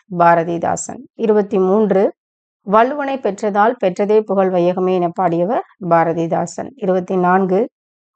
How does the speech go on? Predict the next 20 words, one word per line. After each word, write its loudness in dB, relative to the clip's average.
"திங்களோடும் 4
செழும்பருதி 2
தன்னோடும் 0
விண்ணோடும் 2
உடுக்களோடும் 0
மங்குடல் 0
இவற்றோடும் 0
பிறந்த 0
தமிழுடன் 2
பிறந்தோம் 0
நாங்கள்" -2
என்று -4
பாடியவர் 0
பாரதிதாசன். -2
So, 0
இதுவரையிலும் 2
நம்ம -2
பாரதியா-, 2
தாசனை 2
குறித்து -2